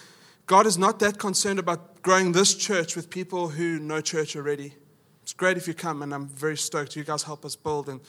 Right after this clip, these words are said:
get behind the vision and all that kind of. God is, it, God wants to build church with people who are far from Him, and I never want us to lose that. As we are in ten years now, we've been going for ten years, let us not lose the edge that we had when we first started.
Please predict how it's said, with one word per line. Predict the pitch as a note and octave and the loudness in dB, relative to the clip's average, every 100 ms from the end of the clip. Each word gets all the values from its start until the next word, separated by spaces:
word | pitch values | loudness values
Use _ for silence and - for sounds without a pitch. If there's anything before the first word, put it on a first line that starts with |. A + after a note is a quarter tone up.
| - - _ - | -20 -20 _ -10
get | D3+ D3+ | -8 -6
behind | D3 C#3+ | -6 -6
the | |
vision | C3 D3 C#3+ | -4 -4 -2
and | C#3 | -4
all | C#3 C#3 | -2 -2
that | C#3 | -2
kind | D3 | -8
of. | C#3 - - - | -10 -16 -16 6
God | E3+ F#3 F#3 - - - - | 10 10 8 2 -18 -20 -8
is, | E3+ D#3+ - | 0 2 4
it, | F#3+ - | 2 6
God | G3 G3+ | 8 10
wants | G#3 G3+ | 8 4
to | |
build | D#3 G3 F#3+ | 6 6 6
church | - F#3+ F3+ - - - | 4 2 2 -2 -4 -10
with | D#3+ | -8
people | - G3 F3+ | -4 -2 -2
who | D#3+ | -2
are | D3 | -2
far | - - E3 E3 | -4 0 4 4
from | - D#3 D#3+ | 2 -2 -2
Him, | D3 | -2
and | D3+ | -2
I | |
never | D#3 F#3 G#3+ | 0 6 6
want | G3 F#3+ | 8 4
us | F#3 | 2
to | F#3 | -2
lose | E3 F#3 D#3 | 0 0 0
that. | D3+ | -2
As | D#3+ G3+ E3 | -2 -2 0
we | F#3 | 0
are | E3+ | 0
in | D#3+ | -2
ten | D#3+ G#3+ G#3+ | -4 -2 0
years | G#3 G3+ E3 | 2 0 0
now, | F3+ F#3 F3+ - - | 0 0 0 -10 -14
we've | D3+ | -6
been | D#3+ | 0
going | D#3+ G3 | 2 2
for | G3+ | 0
ten | F#3+ G#3 G3 | -2 -2 0
years, | F#3+ F3+ - - | 0 0 -4 -8
let | E3+ G3+ | -2 2
us | G#3+ | 2
not | F#3 G3 G3 | 2 0 0
lose | G3 G3 | -2 -2
the | G#3+ F#3 | -2 2
edge | G3 D3+ | 2 0
that | E3 E3 | -4 -4
we | E3+ | -4
had | E3+ F3 D#3 | -2 -4 -4
when | D#3+ | -6
we | |
first | D3+ E3 D#3+ - | -6 -4 -4 -4
started. | D3+ C#3+ C3+ | -6 -8 -12